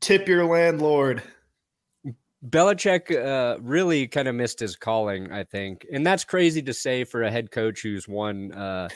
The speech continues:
Speaker 1: <laughs> Yeah.
Speaker 2: six Super Bowls, eight Super Bowls total. But I feel like he should have been born in the twenties,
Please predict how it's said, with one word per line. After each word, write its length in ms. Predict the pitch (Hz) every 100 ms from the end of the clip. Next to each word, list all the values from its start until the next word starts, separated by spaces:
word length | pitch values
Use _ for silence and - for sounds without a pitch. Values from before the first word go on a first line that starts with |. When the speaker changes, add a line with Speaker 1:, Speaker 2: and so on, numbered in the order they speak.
| -
Speaker 1:
<laughs> 160 | - -
Yeah. 280 | 180 - -
Speaker 2:
six 340 | - 151 -
Super 240 | 160 139
Bowls, 360 | 123 135 135 123 135
eight 200 | 139 143
Super 220 | - 131
Bowls 380 | 123 120 113 - -
total. 540 | - - 170 147 110 104
But 240 | 98 123
I 80 | 120
feel 240 | - 190
like 300 | 160 135 - _ _ _ _ _ _
he 160 | - 175
should 180 | 220
have 80 | 185
been 220 | 170 160
born 480 | 131 143 151 151 147
in 500 | 123 139 131 123 120
the 80 | 107
twenties, 840 | - - 135 139 156 170 - -